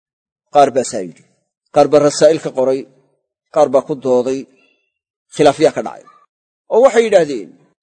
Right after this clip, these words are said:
sawirkan marka qofka laga qaadayo ee suwarka fotogaraafiga la yidhaahdo ama asuwaru shamsiya la yidhaahdo,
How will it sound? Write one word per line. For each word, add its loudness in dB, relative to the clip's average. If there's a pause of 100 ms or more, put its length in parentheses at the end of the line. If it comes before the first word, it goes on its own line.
(560)
sawirkan -2
marka -6
qofka -8
laga -2
qaadayo -8 (1120)
ee -4
suwarka -4
fotogaraafiga 0
la 0
yidhaahdo 2 (280)
ama -6
asuwaru -2
shamsiya -2
la -2
yidhaahdo, 4